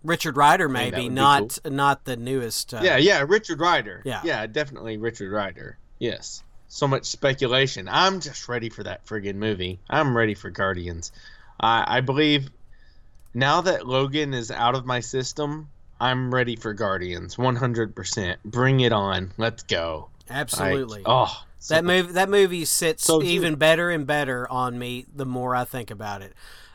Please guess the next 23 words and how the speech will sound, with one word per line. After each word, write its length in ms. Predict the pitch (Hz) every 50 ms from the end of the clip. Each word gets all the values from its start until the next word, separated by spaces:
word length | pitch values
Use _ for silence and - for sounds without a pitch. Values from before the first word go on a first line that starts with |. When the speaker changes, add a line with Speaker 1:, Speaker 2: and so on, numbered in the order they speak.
| - -
Speaker 1:
Um, 300 | 147 147 143 135 139 -
Logan 460 | - 143 180 190 202 196 196 196 190
is 220 | 175 160 143 139 -
Speaker 2:
Oh, 160 | - - 165
Speaker 1:
such 220 | 160 160 123 123
Speaker 2:
yeah. 120 | 160 - 160
Speaker 1:
a 80 | 143
great, 720 | 131 117 120 131 139 139 139 139 139 - - - - - - - - - - - - - - - - - - - - - - - -
i-, 140 | 208 220 220
it's 220 | - 196 185 -
a 60 | 196
Western, 720 | 196 190 180 190 185 170 - - - 156 139 143 147 175 - - - - - -
it's 160 | - 156 - -
an 120 | 151 143
indie 360 | - 175 185 196 190 165 156
movie, 580 | 139 131 127 123 120 110 117 120 117 123 131 - - - - - - - - - - - -
it's 280 | - 160 156 131 - -
a, 440 | 160 147 143 139 139 135 131 131 - - - - - - - _ - - - -
it's 160 | - 151 - -
a 60 | 139
farewell, 1000 | - - - 175 165 175 190 190 170 165 156 147 139 135 127 123 131 147 151 - - - - - - - _ - - - - - - - -
it's 260 | 160 156 147 - -
a, 400 | 156 147 143 139 139 135 131 131